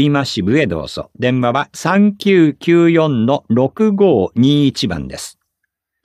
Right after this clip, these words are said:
本町通りの夏祭り、八月二十九日土曜日午後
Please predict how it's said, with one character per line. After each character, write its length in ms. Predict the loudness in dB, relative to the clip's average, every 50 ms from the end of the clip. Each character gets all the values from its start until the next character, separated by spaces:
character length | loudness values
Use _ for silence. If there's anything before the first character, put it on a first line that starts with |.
| _ _ _ _ _ _ _ _ _ _ _ _ _
本 380 | -8 -2 2 4 4 4 4
町 400 | 4 2 2 4 4 4 4 4
通 340 | 4 4 4 4 4 2 2
り 140 | 2 2 2
の 220 | 2 2 2 2
夏 380 | 0 -2 -4 -6 -8 -2 0 2
祭 460 | 2 2 0 -2 -4 -6 -8 -8 -8
り、 60 | -12 _ _ _ _ _ _ _ _
八 340 | -4 -2 -2 -2 0 0 0
月 360 | 0 0 -2 -4 -2 0 2
二 220 | 2 2 2 2
十 360 | 2 2 2 2 2 2 0 -2
九 160 | -2 -2 0
日 300 | 0 0 0 0 0 0
土 220 | 2 2 2 2
曜 300 | 2 2 2 2 2 2
日 240 | 0 0 -2 -2 _ -4
午 220 | -2 0 2 2
後 300 | 2 2 2 0 0 -4